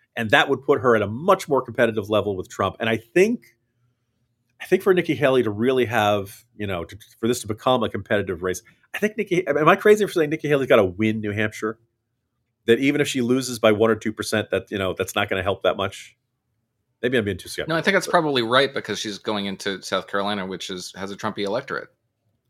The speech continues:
Speaker 2: I mean,
Speaker 1: Right?
Speaker 2: they like,
Speaker 1: It's,
Speaker 2: they
Speaker 1: you
Speaker 2: like
Speaker 1: know
Speaker 2: her, they know her, but yeah,
Speaker 1: Yeah.
Speaker 2: the momentum would have to really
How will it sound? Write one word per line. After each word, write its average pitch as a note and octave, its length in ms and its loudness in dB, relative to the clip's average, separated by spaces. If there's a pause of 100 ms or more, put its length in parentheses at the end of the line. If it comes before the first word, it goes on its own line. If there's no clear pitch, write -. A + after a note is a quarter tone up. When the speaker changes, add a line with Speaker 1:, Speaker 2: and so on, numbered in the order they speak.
(220)
Speaker 2:
I - 20 -6
mean, - 20 -6
Speaker 1:
Right? F3 200 4
Speaker 2:
they F#3 40 -6
like, C#3+ 180 2
Speaker 1:
It's, D3 280 0
Speaker 2:
they - 80 2
Speaker 1:
you C#3+ 60 8
Speaker 2:
like B2 100 8
Speaker 1:
know A2+ 60 4
Speaker 2:
her, G#2+ 160 2
they G2+ 120 0
know A#2+ 280 2
her, F#2 160 -2
but G2+ 420 -2 (560)
yeah, G#2+ 140 -4
Speaker 1:
Yeah. F#2+ 80 -2
Speaker 2:
the F#2 80 -8
momentum G2 420 -6
would F#2 100 -8
have E2+ 200 -10
to F2 80 -12
really E2+ 380 -12